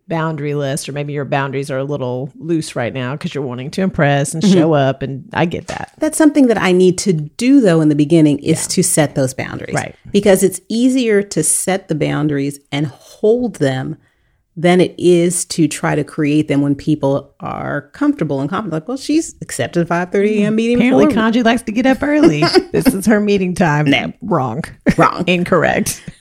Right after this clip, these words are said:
Speaker 2: So setting those boundaries and being clear on those boundaries with your work life and also with your personal life.
Speaker 1: Mm-hmm.
Speaker 2: Needing to make sure that there is time in the day that's allotted for work time
Speaker 1: Mm-hmm.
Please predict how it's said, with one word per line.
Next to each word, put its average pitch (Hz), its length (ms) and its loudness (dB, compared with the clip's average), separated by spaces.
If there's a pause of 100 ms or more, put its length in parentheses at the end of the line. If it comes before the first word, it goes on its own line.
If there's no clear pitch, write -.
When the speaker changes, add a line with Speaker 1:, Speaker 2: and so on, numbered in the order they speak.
(140)
Speaker 2:
So 180 380 4
setting 233 400 2
those 240 180 4
boundaries 202 420 4
and 160 80 0
being 165 200 4
clear 226 320 2
on 180 120 0
those 156 160 0
boundaries 143 560 -4
with 170 160 0
your 208 220 2 (420)
work 247 220 4
life 226 240 -2
and - 100 -8
also 196 300 -2
with 339 80 -2
your 294 80 -2
personal 156 400 -4
life. - 280 -20
Speaker 1:
Mm-hmm. 156 280 -8 (160)
Speaker 2:
Needing 254 440 4
to 214 180 -2
make 180 200 2
sure 165 360 0
that 156 320 -6
there 165 160 0
is - 240 -4
time 180 560 -2
in 165 160 0
the 156 80 0
day 147 320 -2
that's 143 280 -6
allotted 143 440 -6
for 143 140 -8
work 139 320 -8
time 208 380 -6
Speaker 1:
Mm-hmm. 160 260 -12